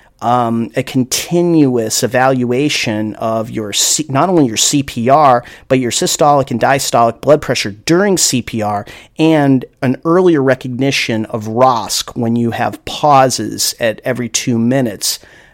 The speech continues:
uh, during your resuscitation. So I think for all these reasons, intra-arrest arterial lines are useful for not just you, but, uh, the entire team can appreciate when rosc has been achieved instead of using their fingers to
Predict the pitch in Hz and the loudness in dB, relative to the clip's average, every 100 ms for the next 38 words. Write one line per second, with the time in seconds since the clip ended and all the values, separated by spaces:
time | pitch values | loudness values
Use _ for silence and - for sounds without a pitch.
0 | - 113 107 113 127 127 120 117 113 117 | -6 -4 -2 0 2 2 2 0 0 0
1 | 110 110 110 - - - - 151 135 - | -2 -4 -6 -4 -4 -4 -4 -2 -2 -4
2 | - - - 110 110 - 151 143 135 139 | -8 -8 -4 -4 -4 -4 -4 2 4 4
3 | 131 113 127 143 147 - 104 101 - - | 2 -4 0 2 2 2 -2 -6 -10 -18
4 | - _ 175 170 160 127 123 120 - 110 | -20 _ 2 2 2 2 2 0 0 -4
5 | 104 - 135 117 113 120 120 117 110 104 | -4 -2 0 0 0 0 0 -2 -6 -2
6 | 135 147 - 127 120 - 120 120 117 107 | 2 2 0 -2 -2 -2 -2 -2 -2 -4
7 | - - 156 175 165 156 - - - - | -8 -4 0 4 6 4 -2 -20 -6 2
8 | 120 120 - 117 110 110 117 110 - - | 4 2 0 -2 -2 -4 -4 -4 -6 -2
9 | 175 175 147 123 - 175 160 160 160 147 | 0 0 -2 -4 -2 4 6 4 2 -2
10 | 117 104 - 180 180 - 160 151 151 127 | -6 -6 -8 -6 -4 -4 0 0 0 -2
11 | 120 131 139 139 - 131 143 123 - 147 | 0 0 0 -2 -4 0 0 0 -2 0
12 | 147 151 147 104 - 123 120 123 151 151 | 2 2 0 -4 -2 -4 -2 2 2 4
13 | 147 135 123 - 143 147 143 147 - 113 | 2 2 0 0 2 2 2 -2 -4 -6
14 | 110 | -8